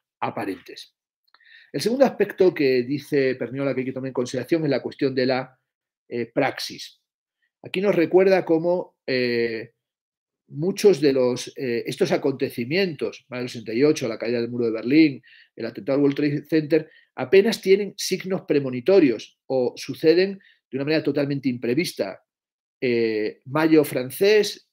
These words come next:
eh, se vio acompañado por el retorno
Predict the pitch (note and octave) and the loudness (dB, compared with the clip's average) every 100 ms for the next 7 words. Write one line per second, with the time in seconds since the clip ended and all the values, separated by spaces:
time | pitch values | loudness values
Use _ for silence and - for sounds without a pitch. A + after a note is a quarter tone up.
0 | _ B2+ A#2 A2 G2+ F2+ - _ _ - | _ -8 -4 -4 -6 -8 -14 _ _ -12
1 | - C3+ D3+ D3+ C#3 B2 C3+ E3+ F#3+ G3 | -4 0 2 2 0 0 -2 2 2 2
2 | G#3 G#3+ _ _ _ B2 A#2+ A#2+ B2 C3 | 0 -6 _ _ _ -4 -2 -4 -6 -6
3 | B2+ F3 F#3+ F#3 G3 G3+ G3+ | 2 4 4 0 -4 -4 -8